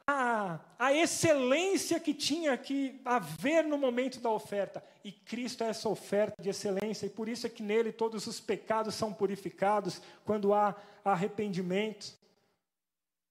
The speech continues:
Quando nos arrependemos, nossa vida é alvejada por seu sangue, nós somos purificados.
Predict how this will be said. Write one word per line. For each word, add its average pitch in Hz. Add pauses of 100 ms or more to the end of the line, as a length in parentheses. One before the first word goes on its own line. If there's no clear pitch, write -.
(440)
Quando 220
nos 208
arrependemos, 214
nossa 220
vida 226
é -
alvejada 220
por 220
seu 208
sangue, 220
nós 214
somos 233
purificados. 214